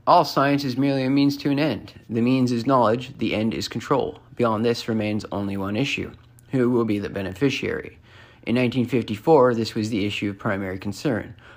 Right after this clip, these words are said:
although the so-called moral issues were raised.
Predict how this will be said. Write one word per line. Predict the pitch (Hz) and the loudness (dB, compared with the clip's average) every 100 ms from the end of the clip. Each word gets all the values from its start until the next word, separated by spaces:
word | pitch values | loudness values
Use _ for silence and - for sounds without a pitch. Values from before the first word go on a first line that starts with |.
| - | -2
although | 110 113 98 | 2 2 2
the | 104 | -2
so-called | - 120 - 110 90 - 117 | 0 0 4 2 2 -4 0
moral | 135 151 120 98 - | 6 8 8 4 0
issues | 95 - 98 95 120 - - - | -4 -2 -4 -4 -6 -16 -20 -4
were | 107 95 | 0 2
raised. | 104 135 104 104 113 | 4 4 4 0 -4